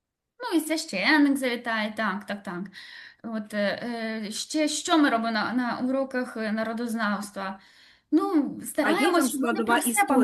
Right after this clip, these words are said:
Speaker 1: пам'ятали.
Speaker 2: Ну, наприклад, щоб постаті зберігалися для дітей. Ну,
Speaker 1: Звісно,
Speaker 2: я вже
Speaker 1: звісно, на
Speaker 2: кажу, Мгм.
Speaker 1: на уроках української літератури ми також, е, ми завжди ви-, ну,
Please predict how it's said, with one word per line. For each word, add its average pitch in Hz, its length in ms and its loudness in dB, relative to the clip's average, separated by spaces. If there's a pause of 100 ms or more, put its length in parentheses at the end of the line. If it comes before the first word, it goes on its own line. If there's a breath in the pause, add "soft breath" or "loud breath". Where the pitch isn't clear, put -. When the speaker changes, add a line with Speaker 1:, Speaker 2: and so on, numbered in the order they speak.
(140)
Speaker 1:
пам'ятали. 180 340 -4 (560 loud breath)
Speaker 2:
Ну, 226 180 0
наприклад, 233 680 -4
щоб 226 380 -4
постаті 226 480 -6
зберігалися 214 800 -8
для 180 160 -10
дітей. 208 540 -10
Ну, 247 60 -6
Speaker 1:
Звісно, 285 560 2
Speaker 2:
я 254 60 2
вже 254 80 2
Speaker 1:
звісно, 330 380 2
на 269 100 4
Speaker 2:
кажу, - 160 -6 (560)
Мгм. 208 240 -6 (380)
Speaker 1:
на 262 140 4
уроках 302 480 2
української 311 640 2
літератури 277 680 2
ми 269 160 4
також, 254 640 0
е, 233 280 2
ми 262 160 4
завжди 285 300 2
ви-, 320 240 0
ну, 269 360 6